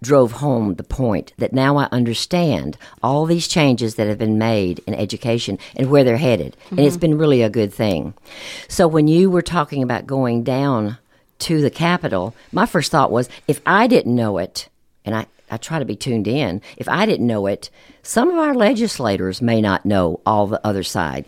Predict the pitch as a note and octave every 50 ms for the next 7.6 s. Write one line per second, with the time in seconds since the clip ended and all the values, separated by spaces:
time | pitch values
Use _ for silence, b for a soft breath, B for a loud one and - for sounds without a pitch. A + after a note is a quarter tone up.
0 | - - A3 G3 F3+ F3 F3 C#3 - - D#3 C#3+ E3 D#3+ F3 - - D#3 F3 F#3
1 | F#3+ F#3+ F3 D#3 - G3 F3+ D3+ B2 A2+ G#2+ A2 B2 C3+ C3 - - A#2 A2+ A#2
2 | B2 C3+ B2+ A#2 A2+ G#2 G#2+ B B B B B _ _ C3 C#3 C3+ C3+ B2 A2
3 | - - A#2+ A2 F#2+ - - - D2+ C2 B1 - - - G2 - - C3 B2+ A2+
4 | G2+ - - D#2 C#2+ - - - - G#3 F#3 F#3+ F#3+ F#3+ G#3+ - - - F3 D#3+
5 | D#3+ G3+ A#3 C4 - - F3 D#3 D3 C#3+ D3 D3+ D3+ C#3+ C#3+ C3+ C3 - C#3 -
6 | - D3 C3+ C3 C#3 C#3+ D3 C3+ B2+ - C#3+ C3+ B2+ B2 A#2 A2+ B2+ A2+ A#2 A2+
7 | - - - - G#2 C3+ C3+ C#3+ C3 A#2 -